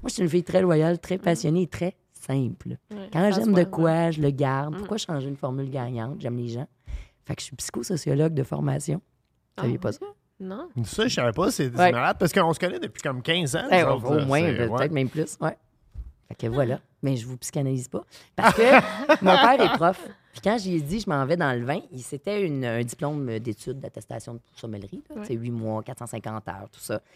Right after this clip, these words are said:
Speaker 1: Mais moi, j'étais vraiment assidue, là. J'étais une machine de guerre. À quatorze ans, je lisais les, les Wine Spectators, je parlais
Speaker 3: Wow.
Speaker 1: moyen.
Speaker 3: Ouais.
Speaker 1: J'allais dire fuck all l'anglais, puis c'est le... j'ai appris mon anglais avec les Simpsons, là, pour vous dire,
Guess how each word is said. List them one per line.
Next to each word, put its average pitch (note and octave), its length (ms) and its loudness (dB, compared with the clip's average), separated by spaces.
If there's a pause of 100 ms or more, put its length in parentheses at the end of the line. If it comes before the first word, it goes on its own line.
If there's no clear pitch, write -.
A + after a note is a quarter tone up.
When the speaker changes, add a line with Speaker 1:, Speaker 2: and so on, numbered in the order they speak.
(120)
Speaker 1:
Mais G2+ 100 -8
moi, G3 140 2
j'étais C3 280 -6
vraiment C3+ 460 -4
assidue, C#3+ 460 -10
là. G#2 120 -10 (140)
J'étais - 180 -10
une A2+ 80 -6
machine D#3 280 -6
de C3+ 80 -4
guerre. C3+ 300 -4
À A#2 60 -10
quatorze C#3+ 440 -4
ans, G3 140 0 (240)
je - 80 -12
lisais C3+ 240 0
les, B2 100 0
les B2+ 320 0
Wine A#2 200 -4
Spectators, B2 540 -6
je - 140 -14
parlais G#2 320 -8
Speaker 3:
Wow. G#2 260 -4
Speaker 1:
moyen. A#2+ 840 -2 (120)
Speaker 3:
Ouais. G2+ 240 -6
Speaker 1:
J'allais A#2+ 160 -2
dire C#3 160 -4
fuck - 220 -4
all D#3 160 2
l'anglais, C3 400 0
puis E3+ 140 -16
c'est C3+ 100 -6
le... B2 180 -4 (280)
j'ai D3+ 100 4
appris D3 260 6
mon G3+ 200 4
anglais D#3+ 240 2
avec - 100 -2
les E3 80 -2
Simpsons, D3 400 0
là, B2+ 160 -2
pour C#3 140 -12
vous C3 100 -6
dire, C#3 160 -2